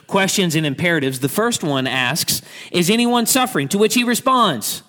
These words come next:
"Let him pray." Rather than chapter four, verse eleven, "Speak evil against one another when we're suffering," pray. Rather than chapter four, verse sixteen,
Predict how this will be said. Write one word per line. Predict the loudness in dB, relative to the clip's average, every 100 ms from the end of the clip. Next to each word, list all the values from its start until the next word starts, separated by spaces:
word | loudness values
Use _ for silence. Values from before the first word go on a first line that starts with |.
| -20 -12
"Let | -2 2 2 2
him | 0
pray." | 0 0 0 -4 -12 -20 _ _ _ _ _ _
Rather | -2 0 2 2
than | 2
chapter | 2 0 0
four, | -2 0
verse | 2 2 2
eleven, | 2 2 2 -2 -4 -8
"Speak | -4 0 0 -2 0
evil | 2 2 4
against | 2 2 0
one | 0 2
another | 2 2 2
when | 0 0
we're |
suffering," | 0 0 0 0 0 -2 -6 -20 -20 _ _ _
pray. | 0 2 2 -4 -18 _ _ _ _ _ _ _ _ _ _ _ _ -20 -4
Rather | 2 2 2
than | 2 2
chapter | 2 0 -2
four, | 0 2
verse | 2 0 -2 -4
sixteen, | -4 -2 0 0 2 0 -2 -4 -10